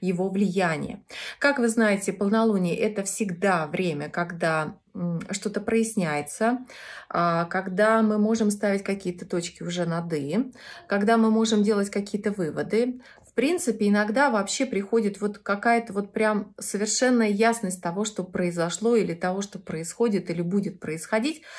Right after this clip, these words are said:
В общем, такие, а, а, циклы, а, солнечно-лунные нам обязательно нужны для того, чтобы мы понимали,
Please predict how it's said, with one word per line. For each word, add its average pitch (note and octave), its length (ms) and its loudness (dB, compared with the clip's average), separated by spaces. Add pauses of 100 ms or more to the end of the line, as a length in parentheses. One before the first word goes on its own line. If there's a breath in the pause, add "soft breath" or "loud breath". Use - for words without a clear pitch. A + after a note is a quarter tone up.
(220 loud breath)
В - 40 6
общем, B3 240 4
такие, C4+ 720 2
а, G3+ 420 2 (260)
а, F3+ 380 0
циклы, F#3 680 -2 (340 loud breath)
а, F3+ 220 2
солнечно-лунные G3+ 800 2
нам A3+ 240 4
обязательно A3+ 640 4
нужны G3+ 560 0
для E3+ 120 -4
того, G3+ 260 0
чтобы F#3 340 -2
мы G3+ 160 4
понимали, G#3+ 800 0